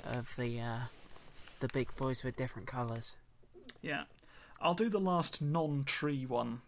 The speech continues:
Speaker 1: Okay.
Speaker 2: in the group, and then we'll do all the tree ones. So, uh, this, this big, jargy looking fella.
Speaker 1: Oh, oh, yeah, the, um,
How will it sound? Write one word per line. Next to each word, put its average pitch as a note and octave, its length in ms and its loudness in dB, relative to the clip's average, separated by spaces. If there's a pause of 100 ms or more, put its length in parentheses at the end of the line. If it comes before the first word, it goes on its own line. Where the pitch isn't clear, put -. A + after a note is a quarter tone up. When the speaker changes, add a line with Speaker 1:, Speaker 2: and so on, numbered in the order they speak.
(140)
Speaker 1:
Okay. B2+ 240 -2
Speaker 2:
in C3 120 -2
the A#2 80 -8
group, A#2+ 180 0
and B2+ 140 0
then B2+ 140 4
we'll B2 120 0
do B2 160 0
all B2 80 0
the B2+ 80 -2
tree B2+ 300 -2
ones. - 320 -4 (280)
So, C#3+ 300 -2 (840)
uh, C#3+ 320 4
this, F3 180 4 (100)
this D#3+ 180 2
big, D#3 440 4 (1400)
jargy C#3 540 4
looking B2+ 300 -4
fella. A#2+ 520 0 (760)
Speaker 1:
Oh, C3 200 -2
oh, C#3 220 2
yeah, C3 400 0
the, B2 220 -4
um, B2 260 -6